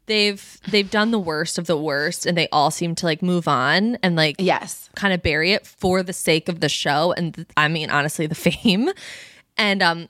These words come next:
Speaker 1: I don't know where they stand now with the Scandoval. I'm talking, this, I'm, what I'm describing is pre-Scandoval. So
Speaker 2: Yes. But I will say they all hang out together. Like,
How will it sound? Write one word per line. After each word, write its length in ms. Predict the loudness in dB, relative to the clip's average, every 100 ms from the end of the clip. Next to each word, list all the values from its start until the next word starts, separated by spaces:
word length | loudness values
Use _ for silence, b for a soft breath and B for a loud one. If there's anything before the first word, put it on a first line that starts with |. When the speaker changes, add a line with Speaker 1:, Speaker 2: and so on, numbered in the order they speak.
| -2
Speaker 1:
I 60 |
don't 220 | 2 2 2
know 80 |
where 140 | 0 2
they 120 | 0
stand 300 | 0 -2 0
now 200 | 2 2
with 80 | 0
the 60 | -4
Scandoval. 420 | -4 -4 -2 0
I'm 120 | 0 0
talking, 300 | -2 -2 -4
this, 180 | -2 0
I'm, 140 | 0 -2
what 220 | -2 2
I'm 140 | 2 2
describing 680 | -2 -2 2 2 2 0
is 140 | -6 -8
pre-Scandoval. 1300 | -8 -6 -4 -6 -8 -12 -10 -6 -4 -4 -2 -4 -6
So 300 | -2 0 2
Speaker 2:
Yes. 540 | 2 0 -2 -14 -20 _ b b
But 100 | 0
I 80 | 2
will 160 | 0
say 220 | 2 2
they 160 | 2 0
all 220 | 2 2
hang 260 | 0 0 2
out 180 | 2 0
together. 680 | 0 0 0 -2 -6 -8 -2
Like, 220 | -2 0